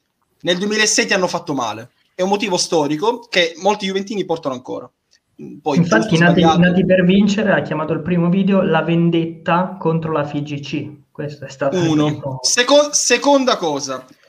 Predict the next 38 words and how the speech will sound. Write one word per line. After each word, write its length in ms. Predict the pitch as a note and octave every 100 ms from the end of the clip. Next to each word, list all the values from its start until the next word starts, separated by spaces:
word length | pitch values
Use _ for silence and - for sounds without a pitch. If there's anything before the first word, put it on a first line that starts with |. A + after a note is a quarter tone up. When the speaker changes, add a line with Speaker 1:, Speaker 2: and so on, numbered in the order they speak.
| _ _ - - _ _
Speaker 1:
lo, 220 | F3+ G#3
il 80 | G#3
tifoso 380 | A#3 C4 C#4 B3
juventino 640 | A3+ A#3 A#3+ C4+ C#4+ C#4
cerca 460 | - A3+ G3 - F3+
legittimità 1120 | F3+ F#3 D#3 B3+ - A3+ A3+ G#3+ B3 B3 B3+
nelle 360 | G3 F#3 F#3+ F#3+
proprie 320 | F#3+ G#3+ G#3+
vittorie 920 | E3 E3+ _ G3+ G3+ - G3 G3 G3 D#3+
domestiche, 800 | D#3 D3+ A#2+ - B2+ C3 C3 _ _ _
cosa 480 | - A3 E3 D3+ D3+
che 400 | F#3 E3 B2+ - _ _
per 140 | D3+
mancanza 560 | D3+ D#3+ D3+ E3+ F3 F3
di 80 | D3+
cultura 340 | D3+ D3+ E3
sportiva, 800 | D#3+ E3+ D#3 - E3 D#3 E3 E3 - _ _
Speaker 2:
Non 160 | D3+ D3
Speaker 1:
per 120 | D#3
Speaker 2:
te 60 |
la 60 | D3+
dà 60 | C3+
Speaker 1:
mancanza, 800 | C3+ F#3 F3+ C#3 - F3+ F3+ -
Speaker 2:
nessuno. 180 | - G#3+
Speaker 1:
non 240 | B3 A#3+
te 100 | A#3+
la 80 | A#3
dà 120 | A#3+
nessuno, 840 | A#3 G#3+ G3 - A#3+ A3+ G#3 G3
nemmeno 480 | F#3+ F#3 G3 G#3+ G3+
in 60 | F3+
Spagna, 580 | - - F#3 D3 C#3 C#3+
però 120 | D3
mi 100 | C#3+
verrebbe 300 | C#3 C3+ C3+
da 100 | C3
Speaker 2:
Mm. 40 |
Speaker 1:
dirti. 420 | A#2+ A#2 - A#2